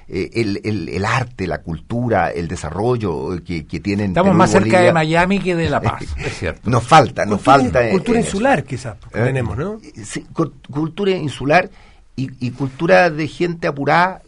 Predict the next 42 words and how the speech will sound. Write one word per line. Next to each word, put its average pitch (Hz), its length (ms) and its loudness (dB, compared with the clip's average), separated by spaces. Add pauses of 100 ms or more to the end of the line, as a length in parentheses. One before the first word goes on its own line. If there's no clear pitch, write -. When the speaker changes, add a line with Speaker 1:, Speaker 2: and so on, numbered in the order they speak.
Speaker 1:
que, 127 580 -2
que 131 120 -2
no 143 120 -2
le 160 120 0
Speaker 2:
Juan - 140 4
Emilio, 185 240 2
Speaker 1:
no - 20 0
Speaker 2:
pero 160 160 4
Speaker 1:
le 156 40 6
Speaker 2:
¿será 139 140 6
Speaker 1:
da. 139 60 6
Speaker 2:
muy 110 200 2
distinto 196 640 -4
en 185 100 -2
otras 185 500 -2
capitales 170 560 -4 (500)
o 90 160 -12
en 87 80 -6
otros 95 220 -6
países, 107 600 -12 (180)
eh, 92 380 -12
de 95 100 -10
la 101 100 -10
región? 156 360 -10
Speaker 1:
¿En 110 120 -2
que 107 120 -4
no 113 120 -2
nos 110 120 -4
conozcan 110 400 -4
a 117 40 -6
nosotros? 269 280 -4
Speaker 2:
Sí. 190 240 0 (540)
Speaker 1:
De 123 220 -2
nosotros, 233 580 -6 (380)
eh, 107 380 0
yo 131 160 -2
diría 151 280 2
que, 120 240 -2
mi 98 180 -2
experiencia 113 400 -4
al 135 80 -2
menos, 123 300 -2